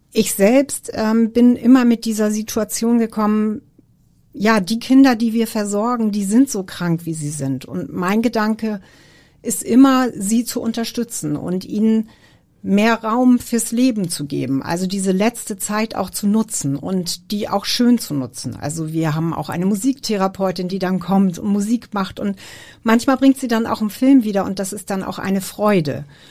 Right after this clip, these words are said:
Und die Familien mögen das sehr, sehr gerne, wenn, wenn sie Fachleute haben, mit denen sie auch persönlich sprechen können. Und, ähm,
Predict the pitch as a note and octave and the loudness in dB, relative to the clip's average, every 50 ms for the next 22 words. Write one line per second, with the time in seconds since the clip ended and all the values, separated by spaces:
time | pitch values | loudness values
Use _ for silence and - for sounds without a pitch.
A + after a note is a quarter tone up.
0 | - - _ _ _ _ G3+ G3 F#3+ G3 G3 F#3+ - - - - G#3+ G3+ G3 - | -20 -20 _ _ _ _ 2 2 4 4 2 2 -2 -8 -6 -4 -4 -4 -4 -4
1 | G3+ G3+ G3+ G#3+ A#3+ C4 C4+ B3+ A#3 A#3 A3+ A3+ A3 A3+ - - G#3 G#3+ A#3 A3+ | -2 0 2 4 4 4 4 4 2 2 0 0 0 -2 -2 0 2 2 4 2
2 | A3+ G#3 G#3 G3 F#3+ - - F#3 F#3 G3 G#3+ A3+ A3 G3 F#3+ F#3 G3 G3 G3 F#3+ | 2 2 0 -2 -2 -4 -4 -2 -2 0 0 0 -2 -2 -2 -2 -2 -2 -2 -4
3 | F#3 F3+ F3+ G3+ G#3+ G#3 F#3+ F#3+ F#3+ G3 G3 F#3+ F#3+ - - _ _ _ _ _ | -4 -6 -4 -4 -4 -4 -4 -4 -2 -2 -2 -4 -6 -8 -16 _ _ _ _ _
4 | _ _ _ _ _ _ _ _ _ _ _ _ _ F#3 G3 G#3 G3 G3+ G3 - | _ _ _ _ _ _ _ _ _ _ _ _ _ 2 2 2 2 0 -4 -4
5 | - A3+ A#3 - - A#3 A3 A3 A3 G3+ F#3+ G3 G3+ G#3+ G#3+ G3+ G3 G3 - G#3 | -4 -6 -6 -4 -4 -4 -4 -2 -2 -2 -2 0 0 0 0 0 0 -2 -2 -2
6 | A3 A3 G3+ G#3 F#3+ - - F#3+ - - G3+ G3 G3 G#3+ G#3+ G#3 G#3 G3 - - | -2 0 0 -2 -4 -4 -4 -6 -4 -4 -4 -4 -4 -4 -4 -4 -4 -4 -6 -8
7 | - G3 G3 F#3+ - D#3 C#3 C#3 - C3+ B2 A2+ A#2+ B2 - - - F3 E3+ E3 | -6 -6 -6 -4 -4 -6 -6 -6 -6 -8 -6 -6 -6 -6 -8 -8 -6 -4 -2 -2
8 | E3 E3+ E3 - - - - E3 E3 E3 D#3+ E3 E3+ E3+ E3 E3 | -2 -2 -4 -6 -10 -6 -4 -2 0 0 0 0 0 0 -2 -2